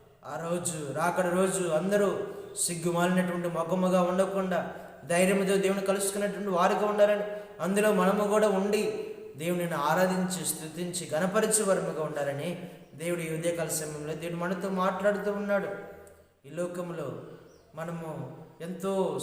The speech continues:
సమయమును వ్యర్థం చేసుకుంటూ ఉన్నాం. దేవుడు ఇచ్చినటువంటి రక్షణను మరిచిపోయేటువంటి వారముగా ఉన్నాం. ఇక్కడ తొంభై ఆరవ వచనంలో చూస్తే కొన్ని భాగాలు, యెహోవా మీద క్రొత్త కీర్తన పాడుడి,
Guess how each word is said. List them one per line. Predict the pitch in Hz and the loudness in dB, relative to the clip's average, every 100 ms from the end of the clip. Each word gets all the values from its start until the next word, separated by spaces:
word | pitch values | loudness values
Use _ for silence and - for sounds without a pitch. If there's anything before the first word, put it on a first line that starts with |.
| - | -2
సమయమును | 170 190 196 190 | 0 0 0 2
వ్యర్థం | 175 170 202 214 | 2 0 -2 -2
చేసుకుంటూ | 196 180 - 156 151 151 | -2 0 0 -2 -8 -6
ఉన్నాం. | 147 135 117 - - - _ - | -6 -8 -10 -14 -20 -20 _ -8
దేవుడు | 180 196 | -6 -4
ఇచ్చినటువంటి | 190 190 190 190 175 | -4 -6 -4 -4 -4
రక్షణను | 180 190 190 196 180 - - - | -4 -4 -2 -2 -4 -6 -14 -14
మరిచిపోయేటువంటి | 151 180 208 - 226 214 196 180 175 | -4 0 2 0 0 0 0 0 0
వారముగా | 165 160 160 156 | 2 2 0 -2
ఉన్నాం. | 147 139 123 - - - - | -2 -4 -8 -10 -14 -20 -16
ఇక్కడ | 160 175 | -6 -6
తొంభై | 165 170 175 180 175 - - - - - - - - 190 190 147 - - - | -4 -4 -4 0 0 0 -6 -10 -14 -18 -20 -20 -14 -12 -10 -12 -14 -18 -10
ఆరవ | 151 180 185 | 0 2 4
వచనంలో | 185 - 180 180 | 2 -2 -2 -2
చూస్తే | 180 180 - 185 185 - - - - - - _ _ _ _ _ _ _ | -2 -2 0 -2 -2 -4 -10 -16 -20 -20 -20 _ _ _ _ _ _ _
కొన్ని | 185 185 | -8 -2
భాగాలు, | 175 180 180 180 180 - - - - | 2 4 4 4 2 -2 -6 -10 -4
యెహోవా | 165 180 180 175 | 2 4 6 6
మీద | 175 180 175 | 6 4 2
క్రొత్త | 180 175 170 | 2 0 0
కీర్తన | 180 180 180 180 180 | -2 0 0 0 -2
పాడుడి, | 175 175 185 185 | 0 4 4 2